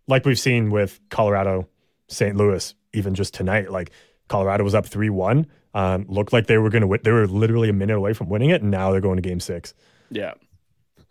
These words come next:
Speaker 1: So
Speaker 2: Just ridiculous. Ridiculousness.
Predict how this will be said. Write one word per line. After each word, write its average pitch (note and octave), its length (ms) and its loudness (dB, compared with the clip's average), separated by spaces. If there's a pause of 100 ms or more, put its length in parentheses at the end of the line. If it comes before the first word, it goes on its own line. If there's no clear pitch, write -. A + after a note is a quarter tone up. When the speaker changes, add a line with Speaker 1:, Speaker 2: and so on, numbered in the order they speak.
(160)
Speaker 1:
So F2+ 320 -8
Speaker 2:
Just F#2 180 -10 (180)
ridiculous. G#2+ 640 0 (260)
Ridiculousness. A2 800 -4